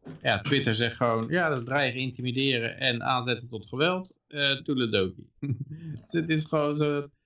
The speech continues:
Twitter doet eigenlijk nou gewoon mee aan de verkiezingen. Gewoon, ja, die partij mag wel op, eh, die niet, eh, <laughs> die gooien we eraf, die promoten we extra. <laughs>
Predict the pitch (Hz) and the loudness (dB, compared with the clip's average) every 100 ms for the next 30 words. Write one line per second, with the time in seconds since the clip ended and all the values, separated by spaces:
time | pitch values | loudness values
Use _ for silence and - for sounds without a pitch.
0 | _ _ - - - 160 156 131 127 139 | _ _ -20 -6 0 2 4 2 2 2
1 | 143 143 147 143 139 135 135 139 143 139 | 4 4 4 2 2 2 2 4 2 2
2 | 131 120 135 120 107 98 104 107 113 135 | -2 -2 -2 -2 -4 -8 -6 -4 -2 0
3 | 139 127 147 147 160 143 139 139 120 131 | 0 0 -2 -2 0 2 2 0 -2 -2
4 | 147 143 147 143 131 135 139 143 143 139 | -2 -2 -6 -4 -2 0 2 2 0 -2
5 | 135 131 127 135 127 123 139 127 151 143 | -2 -2 -2 -4 -6 -2 0 2 0 2
6 | 139 139 135 131 139 139 - 143 139 139 | 0 2 2 2 0 -2 -2 0 2 2
7 | 131 127 139 139 135 139 139 135 127 135 | 4 4 2 2 2 2 -2 -2 -2 -2
8 | - - 151 - | -6 -16 -16 -8